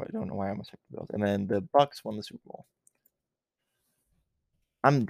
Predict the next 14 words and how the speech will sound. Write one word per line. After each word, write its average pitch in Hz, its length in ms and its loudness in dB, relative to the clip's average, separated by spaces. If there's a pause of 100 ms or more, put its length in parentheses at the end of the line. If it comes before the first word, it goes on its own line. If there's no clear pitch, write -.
I'm 127 120 8
drilling 139 440 8
these. 107 240 4
It's 110 120 0
like 123 160 2
they 123 140 10
happened 120 340 8
a 113 60 6
year 117 220 8
ago. 104 400 2 (1300)
Oh, 104 80 -6
wait, 98 200 -8
they - 80 -14
did. - 320 -12